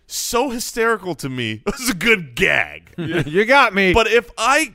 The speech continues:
Speaker 1: walked into the house
Speaker 2: And there's one
Speaker 1: and
Speaker 2: spider.
Speaker 1: right on the middle of the floor is a tarantula,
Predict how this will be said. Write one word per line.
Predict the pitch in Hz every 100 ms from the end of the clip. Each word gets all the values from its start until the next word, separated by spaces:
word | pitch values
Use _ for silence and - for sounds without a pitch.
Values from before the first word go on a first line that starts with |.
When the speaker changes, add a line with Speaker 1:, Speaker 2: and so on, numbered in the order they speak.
| _
Speaker 1:
walked | 180 196 247 214 -
into | 240 240 220
the | 196
house | 175 208 208 180 156 - - -
Speaker 2:
And | 110
there's | 110
one | 107 143
Speaker 1:
and | 147
Speaker 2:
spider. | 185 196 143 185
Speaker 1:
right | 196 233 247
on | 220 220
the | 202
middle | 202 196 180
of |
the | 165
floor | - 185 185 165 143 -
is | 160 156 143 - -
a | 151
tarantula, | 156 - 160 180 220 208 - 127 101 98